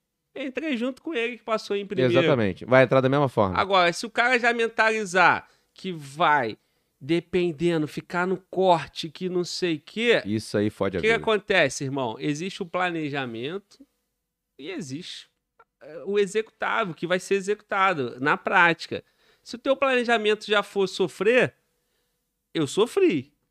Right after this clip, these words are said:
Speaker 1: mas eu planejei ser aprovado na melhor posição possível. Não
Speaker 2: Uhum,
Speaker 1: deu,
Speaker 2: uhum.
Speaker 1: mas entrei, tá tranquilo, missão cumprida.
Speaker 2: Então, é,
Speaker 1: É
Speaker 2: é esse
Speaker 1: essa
Speaker 2: que é o ponto.
Speaker 1: parada.
Speaker 2: Vamos lá, você citou teu caso aí do trezentos. Mas eu acho que você não estudou pra passar de trezentos, você estudou pra passar.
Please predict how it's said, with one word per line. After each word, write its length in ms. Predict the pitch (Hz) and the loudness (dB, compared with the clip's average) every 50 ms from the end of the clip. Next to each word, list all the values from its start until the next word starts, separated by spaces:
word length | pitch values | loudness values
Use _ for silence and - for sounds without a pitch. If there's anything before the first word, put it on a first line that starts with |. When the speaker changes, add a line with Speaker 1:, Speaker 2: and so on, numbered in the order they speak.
| _ - | _ -8
Speaker 1:
mas 240 | 160 147 127 117 123 | -4 -4 -4 -4 -6
eu 100 | 131 120 | -10 -10
planejei 680 | - 131 127 127 135 143 139 127 107 110 113 127 151 | -10 -10 -10 -10 -10 -10 -10 -10 -10 -10 -8 -8 -10
ser 160 | 180 - - - | -10 -10 -10 -10
aprovado 760 | 170 170 - 151 143 117 101 98 98 95 101 135 180 220 269 | -10 -8 -8 -8 -8 -8 -8 -8 -6 -6 -4 -6 -6 -8 -10
na 100 | 285 277 | -10 -10
melhor 260 | 262 294 196 147 156 165 | -8 -6 -4 -4 -4 -4
posição 480 | - 226 226 233 214 - - 175 180 | -6 -8 -8 -8 -8 -10 -10 -10 -10
possível. 580 | 185 - 247 240 - - 269 233 185 139 127 123 | -12 -16 -16 -16 -12 -12 -10 -10 -8 -8 -6 -4
Não 100 | 131 135 | 0 2
Speaker 2:
Uhum, 160 | 143 143 143 | 4 6 6
Speaker 1:
deu, 280 | 143 - 247 214 135 - - | 6 6 6 4 2 -2 -4
Speaker 2:
uhum. 340 | 131 135 135 139 151 180 190 - | -2 0 0 0 0 -2 -6 -8
Speaker 1:
mas 300 | - 156 151 151 151 147 | -8 -6 -4 -4 -4 -4
entrei, 380 | 151 139 135 135 - 202 196 156 | -6 -8 -8 -10 -10 -12 -12 -10
tá 160 | - 151 160 | -10 -10 -10
tranquilo, 440 | 156 - 170 143 123 - 160 160 143 | -10 -10 -12 -14 -12 -14 -14 -12 -10
missão 340 | 135 135 131 - - 135 139 | -12 -12 -12 -12 -14 -14 -14
cumprida. 640 | - - 123 113 - - 123 135 151 165 160 151 - _ | -14 -14 -16 -18 -16 -16 -14 -12 -12 -12 -14 -16 -12 _
Speaker 2:
Então, 320 | 127 127 - 143 117 104 - | -6 2 4 4 4 4 2
é, 120 | 107 117 | 0 0
Speaker 1:
É 40 | - 170 160 147 | 2 2 2 2
Speaker 2:
é 80 | 147 156 | 2 2
esse 80 | 147 165 | 2 0
Speaker 1:
essa 120 | - 185 | 0 2
Speaker 2:
que 60 | 180 | 2
é 40 | 196 | 2
o 40 | 196 | 4
ponto. 100 | 185 190 | 2 2
Speaker 1:
parada. 240 | 202 196 185 180 175 | 4 4 4 4 4
Speaker 2:
Vamos 100 | - 113 | 2 2
lá, 60 | 104 101 | 0 0
você 240 | 98 113 - - | -2 -4 -4 -6
citou 160 | 123 - 139 131 | -6 -6 -4 -2
teu 140 | 151 139 | -2 0
caso 220 | - - 139 131 139 | 2 2 2 2 2
aí 60 | 143 | -2
do 120 | 131 143 | -4 -4
trezentos. 640 | - - 147 151 131 110 110 104 92 82 - - - _ _ _ _ _ _ _ _ - | -4 0 0 0 2 2 0 0 -2 -2 -6 -10 -20 _ _ _ _ _ _ _ _ 0
Mas 220 | 117 120 127 127 | 2 4 4 4
eu 140 | 139 131 135 | 4 4 4
acho 180 | 151 170 - | 4 2 0
que 60 | - 175 | -4 -4
você 320 | 151 170 160 - - 175 | -2 -2 -2 0 -2 -2
não 300 | 165 160 160 165 220 403 | -2 0 0 0 0 0
estudou 440 | - - - - 240 175 156 185 190 | -2 -4 -8 -8 -4 -2 -2 -2 -2
pra 140 | - 196 175 | -2 -4 -2
passar 320 | - 170 160 - 165 151 | -2 -2 -2 -2 -2 -4
de 60 | 120 | -2
trezentos, 180 | - 131 110 104 | -2 -4 -4 -4
você 60 | 120 | -4
estudou 120 | 113 120 110 | -4 -2 -2
pra 100 | 131 - | -2 -2
passar. 360 | - - - 202 127 101 | -2 -2 -2 -2 -2 -2